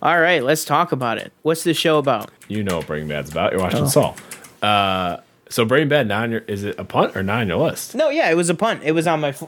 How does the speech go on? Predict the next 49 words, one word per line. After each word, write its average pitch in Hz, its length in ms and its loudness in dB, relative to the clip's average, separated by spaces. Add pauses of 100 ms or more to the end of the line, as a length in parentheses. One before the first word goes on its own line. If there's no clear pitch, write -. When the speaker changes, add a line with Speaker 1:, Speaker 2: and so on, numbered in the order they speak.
Speaker 1:
it 170 80 0
was 160 120 0
my 147 140 0
four. 131 160 -2
Speaker 2:
Oh, 110 80 2
it 95 60 -4
was? 98 280 -8 (240)
Speaker 1:
Yeah, 151 140 4
it - 20 4
was 127 140 -2
my 135 140 2
four. 127 180 0
Speaker 2:
Oh, 104 180 2
okay, 90 200 -10
okay. 71 260 -16 (120)
Um, 90 540 0 (320)
Breaking 117 380 2
Bad, 98 280 0
man. 82 300 -10 (160)
Uh, 87 540 -2 (160)
crazy 107 340 0
show, 82 260 -8
man. 71 260 -12 (220)
Speaker 1:
Mm-hmm. - 120 -4
Speaker 2:
Crazy. 85 420 0 (380)
Um, 90 600 2
I 101 120 0
watched 120 400 2
it. 107 260 -2 (960)
When 123 180 0
did 160 80 0
it, - 220 -2
when 110 160 0
did 151 80 4
it 170 80 0
come 196 140 0
out? 202 80 0
Like, 113 180 -4 (160)
twenty 113 240 0
ten 95 260 -2
or 113 60 0
something 120 240 -2
like 135 100 -2
that? 143 260 0 (320)
Speaker 1:
What, 156 260 2
the 123 80 0
first 156 300 2
season? 285 340 2 (360)
Speaker 2:
Yeah. 98 360 -2